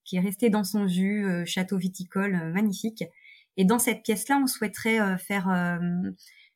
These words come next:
faire des, des ventes, en fait, euh, proposer des, des articles de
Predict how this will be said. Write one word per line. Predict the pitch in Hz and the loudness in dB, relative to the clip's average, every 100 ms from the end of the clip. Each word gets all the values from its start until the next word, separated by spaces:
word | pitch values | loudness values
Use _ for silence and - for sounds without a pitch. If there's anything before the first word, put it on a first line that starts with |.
| _ | _
faire | - 196 | -6 -2
des, | 185 190 180 170 185 165 | 2 2 2 2 -2 0
des | 190 | 0
ventes, | 170 208 254 262 | 2 2 2 0
en | 185 | -4
fait, | - 208 202 | -4 -4 -2
euh, | 165 | -4
proposer | - 185 202 208 | -6 -4 0 0
des, | 180 175 | 2 0
des | 175 180 190 | 0 -2 -2
articles | 190 - 226 - 180 | -4 -6 -12 -6 -6
de | 160 170 170 170 175 | -4 -6 -6 -4 -6